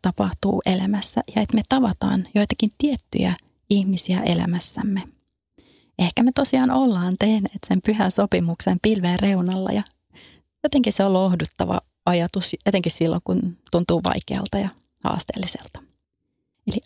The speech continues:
aina ei pysty ymmärtämään, mitä hyvää voisi tulla jostakin ihmissuhteesta, joka on aina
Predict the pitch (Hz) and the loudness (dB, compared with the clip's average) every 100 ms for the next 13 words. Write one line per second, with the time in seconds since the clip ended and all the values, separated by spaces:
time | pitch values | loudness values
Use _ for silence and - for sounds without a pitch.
0 | _ 233 277 254 - 202 196 - 202 - | _ 0 2 2 2 0 0 -2 -2 0
1 | - - 196 180 - - 185 190 226 262 | -2 0 0 0 -2 -2 -2 2 2 2
2 | 202 190 196 170 175 185 190 190 - 214 | 0 0 -2 -2 0 0 0 -2 0 0
3 | 180 180 185 - - - 190 - 220 190 | 2 0 -2 -2 -4 -2 0 2 2 2
4 | 175 - 202 185 - 196 190 - 185 - | 0 0 0 0 -4 -4 -2 -4 -6 -8
5 | _ _ - - _ 185 - 185 180 - | _ _ -20 -20 _ -4 -2 -2 0 0
6 | 214 185 | 2 0